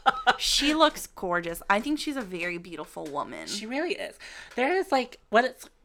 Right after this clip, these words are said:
Speaker 2: great about her is she is young, and this reads youthful without being tacky.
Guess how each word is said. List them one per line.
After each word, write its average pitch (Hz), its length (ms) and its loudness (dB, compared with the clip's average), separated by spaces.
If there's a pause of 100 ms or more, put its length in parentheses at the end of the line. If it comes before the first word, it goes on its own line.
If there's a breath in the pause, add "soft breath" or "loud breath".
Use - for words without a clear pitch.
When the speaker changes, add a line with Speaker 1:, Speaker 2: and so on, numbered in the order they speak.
(120)
Speaker 2:
great 226 160 4
about 202 200 4
her 151 120 4
is 156 140 -2
she - 240 -4
is 208 240 4
young, 139 280 -2
and 165 140 -4
this 180 180 -4
reads 190 300 -4
youthful 208 340 0
without 165 320 4
being 156 220 0
tacky. 151 640 -2